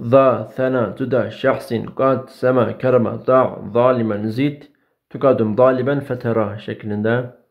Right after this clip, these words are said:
Tecvid kitaplarında bunlar geçiyor. İshar. İki harfin arasını birbirinden ayırıp açarak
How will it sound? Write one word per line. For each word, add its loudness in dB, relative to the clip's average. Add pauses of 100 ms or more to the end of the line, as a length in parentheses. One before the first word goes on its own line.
(680)
Tecvid 0
kitaplarında 2
bunlar -4 (760)
geçiyor. 0 (2000)
İshar. 2 (840)
İki 2
harfin 2
arasını -2
birbirinden -2
ayırıp 0
açarak 0